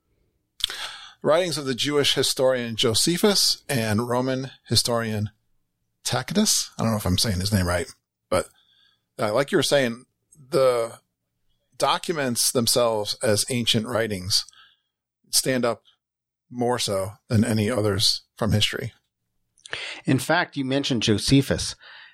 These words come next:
Speaker 2: and, uh, in Josephus' writings, he,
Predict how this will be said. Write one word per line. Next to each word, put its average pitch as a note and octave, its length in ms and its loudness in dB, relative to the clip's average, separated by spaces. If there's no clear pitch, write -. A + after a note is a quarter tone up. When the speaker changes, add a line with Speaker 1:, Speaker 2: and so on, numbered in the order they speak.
Speaker 2:
and, A2 500 0
uh, G2 340 2
in A#2 140 2
Josephus' D3 840 2
writings, G#2+ 680 0
he, E3+ 720 2